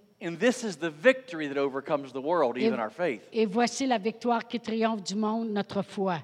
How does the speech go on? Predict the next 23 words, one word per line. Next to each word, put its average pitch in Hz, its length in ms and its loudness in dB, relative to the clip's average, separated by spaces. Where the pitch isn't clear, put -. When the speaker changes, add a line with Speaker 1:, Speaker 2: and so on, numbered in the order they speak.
Speaker 1:
In 175 120 -6
the 175 100 -2
Greek, 247 300 0
it 185 100 -4
says, 160 260 -4
"This 180 280 0
is 156 160 -6
the 143 100 -2
Nike 185 480 2
that 143 120 2
overcomes 127 540 -2
the 110 80 -8
world." 156 480 8
Speaker 2:
Et 226 200 4
dans 214 200 2
le 214 140 -2
grec, 226 340 0
ça 214 160 -4
dit, 190 300 -8
ça, 240 220 -2
c'est 240 180 -4
le 202 160 0
Nike 233 720 -4